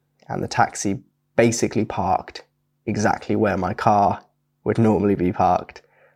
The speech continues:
I got out of the taxi, and I kinda just thought, "Shit, like, was that the right thing to do?" Um,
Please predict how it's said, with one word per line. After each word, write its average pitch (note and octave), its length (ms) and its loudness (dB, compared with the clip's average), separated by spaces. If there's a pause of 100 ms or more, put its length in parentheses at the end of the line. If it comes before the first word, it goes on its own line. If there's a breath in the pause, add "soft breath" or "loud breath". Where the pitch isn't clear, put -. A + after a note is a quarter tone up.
(160)
I A2+ 60 0
got A2+ 160 4
out F#2+ 40 4
of A2 40 2
the A2+ 80 2
taxi, F#2+ 540 0 (1120 soft breath)
and B2 120 2
I A#2+ 100 0
kinda C#3+ 360 0
just - 180 -6
thought, - 260 -4
"Shit, - 440 -2 (1400)
like, A#2 140 0
was A2 180 -2
that C3 220 -4
the A#2 100 0
right G#2 260 0
thing G#2+ 200 -2
to - 100 -10
do?" G#2+ 320 0 (920)
Um, G#2 440 2